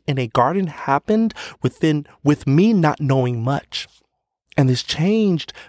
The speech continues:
my thoughts. It really did. It's that season to transform again. It's that season of being okay with not knowing everything. Knowing just enough is really all you need sometimes. My moment to reflect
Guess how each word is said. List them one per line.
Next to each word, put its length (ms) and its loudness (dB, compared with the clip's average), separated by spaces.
my 200 -2
thoughts. 540 -8
It 60 0
really 260 0
did. 360 -4
It's 180 -2
that 180 2
season 360 0
to 120 -10
transform 600 -2
again. 280 -8
It's 200 0
that 160 0
season 480 0
of 180 -2
being 260 2
okay 500 -2
with 200 -4
not 320 0
knowing 460 -2
everything. 560 -10
Knowing 520 4
just 300 0
enough 300 0
is 180 -2
really 380 0
all 220 0
you 100 -4
need 320 -4
sometimes. 760 -14
My 260 2
moment 340 2
to 100 -8
reflect 420 -2